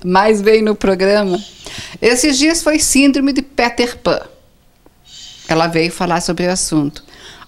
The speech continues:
Hoje é outra síndrome. <laughs> A síndrome da cabana. Então, nós vamos procurar saber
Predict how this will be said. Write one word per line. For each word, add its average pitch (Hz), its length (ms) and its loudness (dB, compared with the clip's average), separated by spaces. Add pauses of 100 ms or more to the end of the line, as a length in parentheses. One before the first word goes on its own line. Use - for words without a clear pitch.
(140)
Hoje 143 300 -2
é 139 40 -2
outra 143 360 -4
síndrome. - 680 -8 (300)
<laughs> - 400 -4
A 160 160 -2
síndrome 240 480 0
da 202 140 0
cabana. 147 560 0 (680)
Então, 285 280 2
nós 247 240 2
vamos 208 240 2
procurar 175 420 0
saber 165 580 0